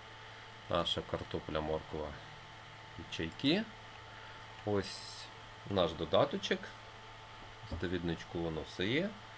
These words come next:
І починаємо продавати. Там пів кіла моркви. Далі два кіла картопельки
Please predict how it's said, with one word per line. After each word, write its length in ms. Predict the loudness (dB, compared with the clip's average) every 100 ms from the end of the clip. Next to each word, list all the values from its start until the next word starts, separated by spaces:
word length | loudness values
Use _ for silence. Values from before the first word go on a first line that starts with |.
| -12 -12 -12 -8 0
І 160 | 2
починаємо 640 | 4 2 4 6 8 6 0 0
продавати. 560 | 2 2 4 2 2 -8 -12 -12
Там 140 | -10 -10 -10 -14 -14 -14 -14 -12 -12 -12 -14 0
пів 160 | 2 2 4
кіла 420 | 6 8 8 6 0 -12 -14 -14 -14 -14 -14 -14 -14 -14 -14 -14 -14 -14 -14 -6
моркви. 560 | 0 2 2 4 6 4 0 -10 -14 -14 -14 -14 -14 -14 -14 -14 -14 -14 -14 -14 -14 -14 -10 -2
Далі 440 | 8 8 10 6
два 500 | 2 2 6 8 6 0 -2
кіла 400 | 0 4 4 2 -4 -14 -14 -14 -16 -16 -16 -16 -16 -14 -14 -14 -14 -8
картопельки 840 | -4 -2 0 -2 2 0 2 0